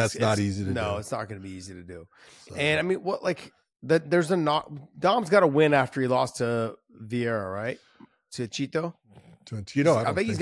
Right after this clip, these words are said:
Speaker 2: got
Speaker 1: so.
Speaker 2: one win after that.
Speaker 1: Did he?
Speaker 2: I believe
Speaker 1: Really?
Speaker 2: so.
Speaker 1: I didn't think he fought again.
Speaker 2: Has he fought? Nope.
Speaker 1: Nope.
Speaker 2: That's his last fight. What is that, twenty twenty-two?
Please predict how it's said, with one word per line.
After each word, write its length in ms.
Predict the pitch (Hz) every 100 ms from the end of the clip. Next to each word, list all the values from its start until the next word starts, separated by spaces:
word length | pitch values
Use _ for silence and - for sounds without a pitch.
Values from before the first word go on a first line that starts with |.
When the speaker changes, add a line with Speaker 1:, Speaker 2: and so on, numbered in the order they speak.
| 175
Speaker 2:
got 40 |
Speaker 1:
so. 40 | 147
Speaker 2:
one 180 | 151 135
win 180 | 131
after 300 | 127 117 -
that. 200 | 107 98 - _ _ _
Speaker 1:
Did 180 | - 160
he? 200 | 254 233 - - _
Speaker 2:
I 120 | -
believe 320 | - 170 -
Speaker 1:
Really? 120 | 127
Speaker 2:
so. 460 | 226 277 110 104 90 _ -
Speaker 1:
I 100 | 131
didn't 160 | 254
think 120 | 180
he 60 | 156
fought 240 | - 190
again. 260 | 190 90 87 - _ _ _ _ _ _ _ _ _ _ _ _ _ -
Speaker 2:
Has 120 | 123
he 80 | 156
fought? 400 | 139 139 156 - - - _ _ _ _ _ _ _ _ _ _ _ _ _ _ _ _
Nope. 280 | 131 175 - _ _ -
Speaker 1:
Nope. 240 | 107 190 -
Speaker 2:
That's 200 | 110 -
his 120 | 120
last 280 | 135 147 -
fight. 260 | 147 147 -
What 140 | 117
is 80 | 127
that, 120 | 110
twenty 240 | 98 127 123
twenty-two? 640 | - 127 113 - 139 202